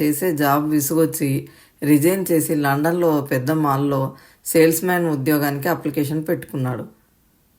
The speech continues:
అది ప్రపంచంలోనే అతిపెద్ద మాల్. గుండు సూది నుండి ఇంపోర్టెడ్ కార్ల వరకు అక్కడ దొరకని వస్తువు అంటూ ఉండదు. "ఇంతకుముందు సేల్స్‌మ్యాన్‌గా ఎక్కడైనా పనిచేసావా?"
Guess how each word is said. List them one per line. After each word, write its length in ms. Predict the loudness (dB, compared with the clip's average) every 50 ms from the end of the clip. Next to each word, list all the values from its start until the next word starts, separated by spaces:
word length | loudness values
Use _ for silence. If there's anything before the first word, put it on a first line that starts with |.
| _ _ _ _ 0
అది 300 | 2 2 4 4 2 2
ప్రపంచంలోనే 840 | 2 2 0 0 0 0 0 -2 0 0 -2 0 0 0 -2 -2 0
అతిపెద్ద 440 | 0 -2 -2 -2 -4 -4 -2 0 2
మాల్. 380 | 2 2 2 2 0 0 -2 -6 -10 -14 -20 -20 _ _ _ _ -2
గుండు 240 | 0 0 0 0 0
సూది 300 | -2 0 0 0 2 2
నుండి 300 | 2 2 0 2 2 4
ఇంపోర్టెడ్ 680 | 4 4 4 2 2 0 2 2 2 2 2 0 0 -2
కార్ల 320 | -2 -2 -2 0 0 0
వరకు 480 | 0 0 0 0 -2 -4 -4 -4 -2 -2 -4 -6
అక్కడ 220 | -6 -4 -2 -2
దొరకని 440 | -2 -2 -2 -2 -2 0 0 0 0
వస్తువు 400 | 0 0 0 -2 -2 -4 -4 -2
అంటూ 260 | -2 -2 0 0 0
ఉండదు. 460 | 0 0 0 0 0 0 0 -2 -4 -8 -16 _ _ -20 _ _ _ _ _ _ _ _ _ _ _ _ _ _ _ _ _ _ _ _ _ -4
"ఇంతకుముందు 680 | -4 -2 0 2 2 2 2 2 2 2 2 2 0 0
సేల్స్‌మ్యాన్‌గా 720 | 0 2 2 2 2 0 0 -2 -2 0 0 0 0 0
ఎక్కడైనా 400 | 0 0 0 -2 -2 0 0 -2
పనిచేసావా?" 800 | -2 -2 -2 -2 0 0 0 0 0 0 0 0 0 0 -2 -4